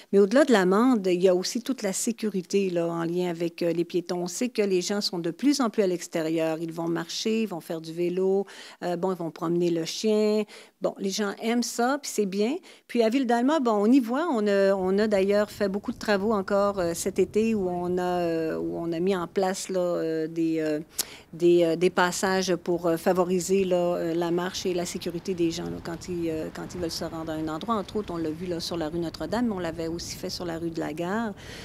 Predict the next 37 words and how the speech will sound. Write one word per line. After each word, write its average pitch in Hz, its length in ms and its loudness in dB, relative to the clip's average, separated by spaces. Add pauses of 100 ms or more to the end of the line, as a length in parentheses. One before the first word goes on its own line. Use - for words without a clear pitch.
(160)
Donc, 185 340 2
euh, 175 300 6
alors, 175 160 -2
on 185 60 0
invite 233 260 2
les 311 100 4
gens 285 160 2
à 269 60 2
être 254 140 0
prudents 233 500 4
et 196 160 4
puis, 208 400 0
euh, 180 240 4 (360)
à 180 140 2
réfléchir 240 580 2
aussi. 214 480 2
Euh, 185 100 6
parfois, 185 320 -2
on 233 60 6
est 208 100 4
distrait, 226 920 0
les 196 120 0
cellulaires, 226 920 4
ou 196 240 2
parfois, 262 300 -2
on 247 120 2
marche 226 360 2
avec, 190 260 0
euh, 190 80 2
les 190 220 2
écouteurs. 240 580 -2
Ça - 160 -4
aussi, 240 280 -2
ça 233 160 -4
peut 190 140 -4
être, 180 280 -4
euh, 170 200 -2